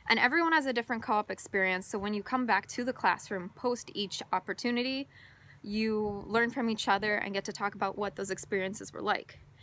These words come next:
It's also a great way to network because there are students going and working at all different types of companies. So as a fifth year, I'm interviewing right now for full-time positions.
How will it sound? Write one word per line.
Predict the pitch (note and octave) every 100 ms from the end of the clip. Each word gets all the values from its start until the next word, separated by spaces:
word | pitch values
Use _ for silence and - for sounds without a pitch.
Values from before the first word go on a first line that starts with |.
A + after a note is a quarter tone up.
| -
It's | -
also | A3+ A#3+
a |
great | G#3 G#3 G#3
way | A3+
to | A3
network | F#3 F3+ A3+ C#4
because | - - G3+
there | G3+
are | F#3
students | - G3+ G3+
going | - G3 G3 G#3+
and | G3
working | F#3 G3 F#3
at | -
all | - A#3+
different | A3+ A3+ G3
types | F#3 -
of | -
companies. | B3+ G#3+ G3+ - A3 - - - - - - - - _ - - - - -
So | -
as | D4 C#4+
a |
fifth | - E4+ E4+
year, | C#4 -
I'm | A3+ B3+ C4+ -
interviewing | A#3+ C4 A3+ A3 A3
right | G#3 F#3+
now | F#3+ F#3+
for | - G3+
full-time | - E4 D4+ A3+ G3
positions. | F#3 F3 - -